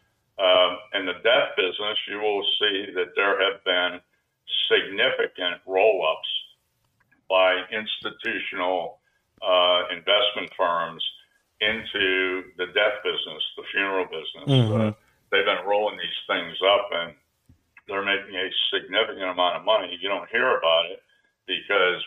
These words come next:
Speaker 1: people think it's kind of a morbid subject.
Speaker 2: Yep, I was gonna say
Speaker 1: But
Speaker 2: that.
Speaker 1: yeah, but it's absolutely there, and there's a lot of, uh, a lot of financial upside there.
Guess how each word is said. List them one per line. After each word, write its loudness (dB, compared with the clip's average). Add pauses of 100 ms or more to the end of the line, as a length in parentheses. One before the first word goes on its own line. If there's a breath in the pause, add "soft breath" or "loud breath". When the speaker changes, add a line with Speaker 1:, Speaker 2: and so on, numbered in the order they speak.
Speaker 1:
people -4
think -4
it's -12
kind 2
of -6
a -14
morbid -2
subject. 2
Speaker 2:
Yep, 10 (100)
I 8
was 8
gonna 6
say 10
Speaker 1:
But 8
Speaker 2:
that. -20 (1000 soft breath)
Speaker 1:
yeah, 4
but 6
it's 2
absolutely 2
there, 2
and -2
there's -2
a -4
lot 4
of, 2 (220)
uh, -2
a -16
lot 4
of -2
financial 0
upside -4
there. -16